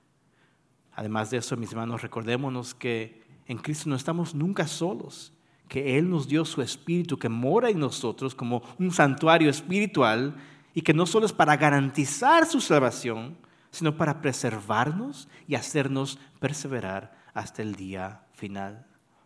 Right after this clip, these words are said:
But listen to this too. Pero también escucha esto. Just like the wrath of God against his children was finished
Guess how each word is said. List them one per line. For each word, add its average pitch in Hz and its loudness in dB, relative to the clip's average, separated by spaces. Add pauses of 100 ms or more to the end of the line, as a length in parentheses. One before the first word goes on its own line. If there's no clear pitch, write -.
(1300)
But 127 -10
listen 143 -4
to 147 -2
this 120 -6
too. 120 -10 (200)
Pero 127 -2
también 135 0
escucha 135 -4
esto. 120 -6 (1400)
Just 151 0
like 170 -2
the 147 2
wrath 120 0
of 120 -8
God 101 -2 (680)
against 143 -2
his 190 -2
children 131 0
was 131 0 (240)
finished 190 2